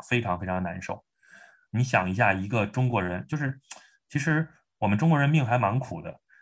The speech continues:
一个中国人为什么要背井离乡跑到美国去创业？对，并不是每个人都能够在美国上高中，在美国上本科，然后，呃，自己能够熟练像，像，像美国人一样，这个，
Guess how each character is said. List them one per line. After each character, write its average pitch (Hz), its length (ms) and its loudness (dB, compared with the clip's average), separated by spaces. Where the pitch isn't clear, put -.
一 127 140 2
个 160 100 6
中 170 180 4
国 123 140 4
人 92 200 0
为 143 120 2
什 110 60 -4
么 120 80 0
要 131 100 4
背 147 180 0
井 101 140 -2
离 92 100 -2
乡 123 160 0
跑 127 140 -4
到 98 100 0
美 101 160 -2
国 82 140 -8
去 101 80 -6
创 92 220 -4
业？ 90 120 -12
对， 98 200 0
并 202 180 6
不 151 80 6
是 151 100 2
每 107 200 4
个 95 100 0
人 101 220 2
都 120 300 0
能 98 140 0
够 113 120 0
在 127 160 2
美 98 160 0
国 92 160 -2
上 104 180 -2
高 107 160 4
中， 110 180 0
在 107 140 2
美 95 140 0
国 95 120 -2
上 113 160 -2
本 90 200 -4
科， 104 120 -4
然 95 300 2
后， 98 260 0
呃， 98 240 2
自 - 220 -2
己 113 120 0
能 95 160 0
够 117 80 2
熟 107 260 -4
练 113 260 2
像， 104 300 -2
像， 104 300 -4
像 113 200 0
美 90 140 -2
国 95 140 0
人 107 180 2
一 95 60 -2
样， 92 240 4
这 90 180 -4
个， 87 180 -4